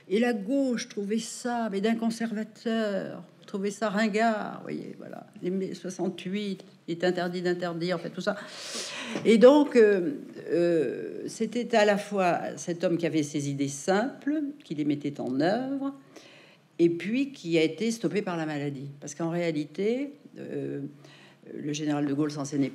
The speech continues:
séparé après le succès de mai soixante-huit. Je crois que ça faisait six ans qu'il était Premier ministre. Et, euh, je l'avais vu, on l'avait vu revenir en septembre. Il était très, euh,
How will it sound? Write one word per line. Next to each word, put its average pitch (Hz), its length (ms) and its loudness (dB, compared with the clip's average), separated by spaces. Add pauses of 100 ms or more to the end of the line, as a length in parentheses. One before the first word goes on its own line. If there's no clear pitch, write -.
séparé 143 760 -2
après 143 300 -4
le 131 140 -2
succès 147 400 -4
de 151 40 0
mai 139 80 0
soixante-huit. 147 720 -8
Je 170 80 -6
crois 147 200 -6
que 131 400 -6
ça 139 120 -8
faisait 135 160 -4
six 160 280 -4
ans 170 120 0
qu'il 156 140 -4
était 143 200 -4
Premier 143 280 -6
ministre. 190 560 -2 (800)
Et, 190 460 4
euh, 156 480 4
je 170 120 0
l'avais 165 220 4
vu, 190 140 0
on 156 240 0
l'avait 160 240 0
vu 170 100 0
revenir 156 540 0
en 143 60 -2
septembre. 190 760 -2
Il 156 140 -2
était 190 500 0
très, 175 460 -2
euh, 156 240 -2